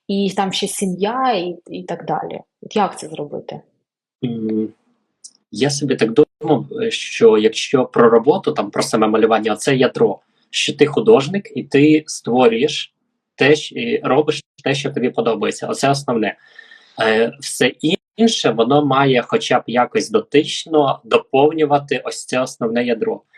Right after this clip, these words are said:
Speaker 2: Якщо мені подобається робити відео, чи, наприклад, е, щось писати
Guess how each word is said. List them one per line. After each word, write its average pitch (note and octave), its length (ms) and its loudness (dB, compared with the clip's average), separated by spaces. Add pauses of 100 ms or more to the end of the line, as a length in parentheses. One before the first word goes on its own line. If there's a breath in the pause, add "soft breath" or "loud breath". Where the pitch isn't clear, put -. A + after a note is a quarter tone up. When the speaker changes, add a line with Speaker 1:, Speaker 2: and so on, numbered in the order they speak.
(120 soft breath)
Speaker 2:
Якщо C3 380 2
мені C#3+ 220 2
подобається B2 880 -2
робити B2+ 400 0
відео, A2 520 0 (180)
чи, - 160 -6
наприклад, A2+ 460 0 (120)
е, G#2+ 420 2 (600 loud breath)
щось D3+ 260 -2
писати C#3 720 -2